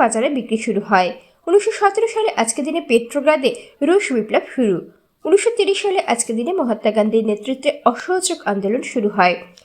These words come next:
উনিশশো বিয়াল্লিশ সালে আজকের দিনে ঢাকায় ফ্যাসি বিরোধী আন্দোলনে ছোট গল্পকার সোমেনচন্দ্র মিছিলে নিহত হন। উনিশশো ঊনপঞ্চাশ সালে আজকের দিনে ফ্রেঞ্চ ইউনিয়নে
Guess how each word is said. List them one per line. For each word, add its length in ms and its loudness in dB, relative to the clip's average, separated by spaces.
উনিশশো 300 4
বিয়াল্লিশ 340 0
সালে 160 0
আজকের 220 -2
দিনে 160 -2
ঢাকায় 360 2
ফ্যাসি 300 -2
বিরোধী 440 -2
আন্দোলনে 480 0
ছোট 240 -4
গল্পকার 460 2
সোমেনচন্দ্র 680 -2
মিছিলে 380 0
নিহত 320 -2
হন। 180 2
উনিশশো 300 4
ঊনপঞ্চাশ 480 -2
সালে 200 -2
আজকের 260 -2
দিনে 200 0
ফ্রেঞ্চ 320 2
ইউনিয়নে 400 0